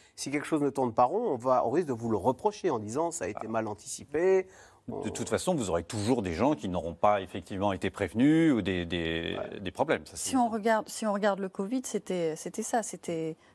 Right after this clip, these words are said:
Speaker 3: une espèce de, c'était un bordel organisé, mais c'était, on, on s'est organisé dans les entreprises, ça s'est très rapidement organisé. Et là, pour le coup, le dialogue social, il a vraiment été marqué par ça.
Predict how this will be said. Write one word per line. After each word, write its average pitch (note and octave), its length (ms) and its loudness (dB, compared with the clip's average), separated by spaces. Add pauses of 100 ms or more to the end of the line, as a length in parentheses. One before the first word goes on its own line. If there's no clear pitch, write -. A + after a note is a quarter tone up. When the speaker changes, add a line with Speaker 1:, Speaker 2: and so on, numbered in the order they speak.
Speaker 3:
une - 20 -10
espèce - 240 -10
de, - 100 -16
c'était - 360 -10 (120)
un D3+ 60 -4
bordel F#3+ 320 0
organisé, G3+ 560 0
mais F3+ 220 -6
c'était, F3 480 -6 (320)
on, - 160 -6
on F#3+ 80 -2
s'est A#3+ 240 0
organisé G3 480 0
dans G3+ 100 2
les G#3+ 160 2
entreprises, A3 600 0 (180)
ça - 160 0
s'est - 160 0
très - 300 4
rapidement A3 480 -2
organisé. F3 580 -2
Et F#3+ 60 2
là, A3 100 6
pour A3 160 -2
le G#3 80 -2
coup, A#3+ 160 -4
le G3+ 100 0
dialogue F3+ 300 -4
social, G#3 340 0
il E3 160 -2
a D#3 60 0
vraiment G3+ 380 0
été F3+ 200 -4
marqué F3+ 320 -4
par - 180 -2
ça. - 200 2